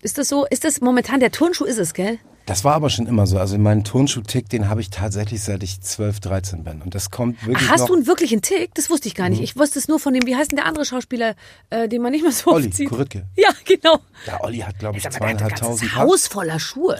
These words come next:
Speaker 2: Zumindest hat er ein ganzes Zimmer komplett und klebt die mit Folien ab und hat, glaub ich, sogar U-V-Beschichtung auf den Fenstern, damit die nicht vergilben und so.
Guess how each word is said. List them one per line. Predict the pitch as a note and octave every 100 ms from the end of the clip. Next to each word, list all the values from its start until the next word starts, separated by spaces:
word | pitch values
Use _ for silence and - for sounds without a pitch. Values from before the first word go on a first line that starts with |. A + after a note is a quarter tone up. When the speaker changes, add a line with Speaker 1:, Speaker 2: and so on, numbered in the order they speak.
| -
Speaker 2:
Zumindest | G#2+ D3 D#3 C3+
hat | C#3+
er | B2
ein | A2+
ganzes | B2 A#2+ G#2
Zimmer | C3 A#2+
komplett | G#2+ G#2 G2+ A#2+ A2
und | G2+
klebt | - B2 A2+
die |
mit | G#2+ G#2
Folien | B2+ B2 A#2
ab | G#2 A2
und | A2 G2
hat, | G2+
glaub | A2 G#2+
ich, | G#2
sogar | G#2+ G#2+
U-V-Beschichtung | A#2+ - A2 A#2+ A#2+ - - - - F#2+ C3 A2 A#2
auf | G#2+ G#2+
den | A2 G#2
Fenstern, | A#2+ B2 A#2+ G#2+
damit | G#2 G#2+
die | A2
nicht | G#2+ G#2
vergilben | F#2+ G2+ A#2+ G#2+
und | F2 F#2
so. | G#2+